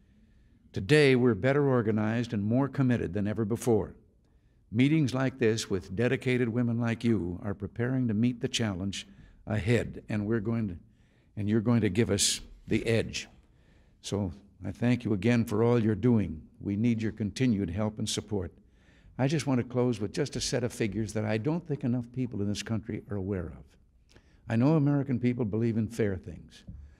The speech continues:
being fair and so forth. And I also know that they believe in the system of checks and balances. Well, there hasn't been much of a system of checks and balances in the last fifty-six years, because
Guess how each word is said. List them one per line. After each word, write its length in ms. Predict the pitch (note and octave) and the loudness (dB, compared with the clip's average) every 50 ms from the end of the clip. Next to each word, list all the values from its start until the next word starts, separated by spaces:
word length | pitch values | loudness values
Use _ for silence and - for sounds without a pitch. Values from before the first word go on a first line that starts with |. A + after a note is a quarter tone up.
| _ _ _ - G2 | _ _ _ -4 0
being 240 | A2+ A#2+ A#2+ A#2 | 2 4 4 4
fair 300 | A#2 - A#2+ G#2+ G2 D#2 | 2 2 0 0 0 -2
and 120 | C#2 D2+ D#2 | -4 -8 -10
so 160 | - - E2 | -8 -8 -10
forth. 280 | D#2+ - - - - - - | -10 -12 -16 -20 -20 -18 -10
And 120 | G#2 G#2+ A#2 | -4 -2 -2
I 100 | A2+ A#2 | 0 0
also 360 | B2 B2+ B2+ B2 - C3+ B2 | 0 0 0 0 2 2 2
know 260 | A#2+ B2 A#2 A#2 A#2+ | 4 4 4 4 4
that 180 | A2+ A#2 A#2 - | 2 0 -2 0
they 100 | A#2 A2+ | -2 -2
believe 460 | G2+ G2+ G#2 G#2 A2+ A2+ A2+ A2+ G2 | 0 0 0 0 2 2 2 2 2
in 180 | A2 G#2+ G#2 G#2+ - - - - _ _ | 0 0 -2 -2 -6 -14 -20 -20 _ _
the 80 | A#2 | -6
system 420 | A2+ - - B2+ - - - A2+ A2 | -4 -2 -2 -2 -2 -2 -4 -4 -4
of 140 | G#2+ G#2+ - | -4 -4 -4
checks 340 | - B2+ G#2+ - - - | -2 -2 -2 -2 -4 -4
and 140 | G#2+ G#2+ G2 | -4 -2 0
balances. 640 | A2+ G#2+ G#2 F#2+ F2 D#2+ - - - - - - - - _ _ _ _ _ _ _ _ _ _ _ _ _ _ | 0 0 0 -2 -4 -6 -8 -10 -12 -12 -16 -18 -18 -20 _ _ _ _ _ _ _ _ _ _ _ _ _ _
Well, 340 | - G#2+ G#2 G2+ G2 G#2 - - - | 0 2 2 2 0 -2 -4 -6 -2
there 140 | A#2+ A2 G#2 | 0 0 2
hasn't 340 | A2 B2 B2 A2 B2 A#2+ G2+ | 2 2 2 2 0 0 2
been 160 | A#2 A2+ A2+ | 2 2 2
much 220 | A2 A2 A2 - | 0 0 -2 -4
of 80 | A2+ G#2+ | -6 -6
a 60 | G2+ | -4
system 380 | - - C3+ A2 - - F#2+ G#2 | -4 -2 -2 -4 -4 -4 -6 -6
of 100 | F#2 - | -6 -6
checks 300 | - - A#2 - - - | -4 -2 -2 -4 -4 -6
and 120 | G2+ G2 | -8 -4
balances 540 | E2+ A2 A2 G#2+ G2+ F2+ F2 - G2+ F#2+ F2+ | -4 -2 -2 -2 -4 -4 -6 -6 -8 -6 -4
in 40 | G2+ | -4
the 60 | F#2 F#2 | -2 0
last 300 | G#2 G#2 G2 G2 - - | 0 -2 0 -2 -4 -2
fifty-six 760 | - D3 B2+ - - - C3 A2+ - - A#2 A2 - - - | -2 -2 -2 -2 -4 -6 -4 -4 -2 -2 -2 -4 -4 -2 0
years, 500 | A#2 G#2+ F#2+ D#2+ C#2+ - - - - - - _ _ _ _ _ _ - _ _ - - _ _ | 0 0 0 -2 -6 -10 -12 -12 -12 -14 -14 _ _ _ _ _ _ -20 _ _ -20 -20 _ _
because 440 | - A2+ - B2+ A#2+ A2 F#2 A#2 - | -8 -4 0 2 2 2 2 -2 -6